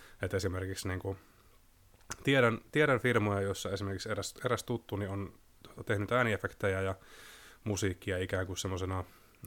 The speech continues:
ää, harjoittelu-, harjo-, omalla harjoittelupätkällään sinne, niin tota, ne on vähän haastavia aikoja varmasti tietyllä tapaa, mut sitten kun,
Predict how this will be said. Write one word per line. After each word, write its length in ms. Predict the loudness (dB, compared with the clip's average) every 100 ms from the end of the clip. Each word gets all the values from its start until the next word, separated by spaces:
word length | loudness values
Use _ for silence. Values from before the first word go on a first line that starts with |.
| -6
ää, 140 | -4 -6 -8 0
harjoittelu-, 560 | 2 4 2 -2 -4 -6 -14 _ -20 -20 -8
harjo-, 200 | -4 -2 0
omalla 240 | 2 6
harjoittelupätkällään 960 | 6 6 4 -2 0 0 0 -6 -6 -10
sinne, 240 | -10 -10
niin 200 | -10 -10
tota, 160 | -12 -12 -16 -20 _ _ -20 -20 -20 -20 -20 -20 -20 -20 -20 -20 -20 -20 -20 -10 0
ne 60 |
on 80 | 4
vähän 160 | 6 8
haastavia 480 | 6 6 2 2 4
aikoja 400 | 2 2 -2 -2
varmasti 360 | -2 -4 -8
tietyllä 380 | -2 -2 -2 -6
tapaa, 320 | -8 -8 -8
mut 140 | -8 -8
sitten 240 | -6 -6
kun, 240 | -6 -8